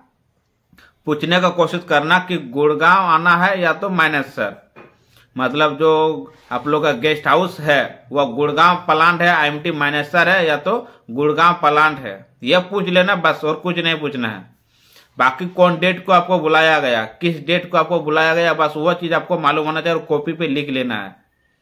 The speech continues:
और जो नंबर पे आप लोग को कॉल आता है ना, वह नंबर भी आपको कॉपी में लिख लेना और स्क्रीनशॉट मार के रख लेना है। क्यों? क्योंकि जब आप लोग वहां पर जाओगे, अगर मान लीजिए आपके पास मैसेज ना आए, अगर मैसेज आना अभी तो शुरू हो गया है,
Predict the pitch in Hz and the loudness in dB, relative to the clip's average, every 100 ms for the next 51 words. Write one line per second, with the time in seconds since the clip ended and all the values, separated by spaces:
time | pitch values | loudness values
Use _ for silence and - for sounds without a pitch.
0 | _ _ _ 123 135 170 165 165 180 185 | _ _ _ -10 0 0 2 2 2 2
1 | 180 175 180 170 180 180 175 175 185 165 | 0 2 0 2 2 4 4 4 2 2
2 | 156 135 104 - - 151 156 160 165 170 | 0 -4 -6 -14 -4 -2 0 0 2 2
3 | 170 160 165 160 147 170 170 156 165 160 | 0 -2 -4 -2 -2 -2 -4 -4 -6 -4
4 | 160 170 160 151 - 160 175 160 151 156 | -2 0 0 -2 -4 -4 -4 -2 0 -2
5 | 175 156 147 135 127 110 98 _ _ _ | -2 -2 -2 -2 -4 -6 -10 _ _ _
6 | _ - 180 208 226 - _ - 156 151 | _ -4 -2 -2 -8 -14 _ -6 -6 -2
7 | 202 180 175 180 175 160 - 180 170 165 | -2 2 4 4 4 0 0 0 2 2
8 | 160 165 151 131 147 156 180 135 131 143 | 0 2 0 2 4 6 4 2 -2 -2
9 | 185 - - - 127 156 160 160 160 160 | -2 -6 -20 -6 0 0 2 0 0 -2
10 | 175 170 170 156 151 147 160 143 151 160 | -2 0 0 0 -6 -2 -2 0 2 4
11 | 131 110 117 160 - - 127 147 156 151 | 2 0 -4 -10 -20 -8 -6 -2 -2 -2
12 | 147 160 - 127 143 156 147 - _ _ | -4 -4 -2 -2 2 0 0 -16 _ _
13 | - 135 160 160 156 170 147 175 196 165 | -8 -6 -4 -4 0 2 2 0 2 2
14 | 151 139 226 - _ | 2 2 -2 -12 _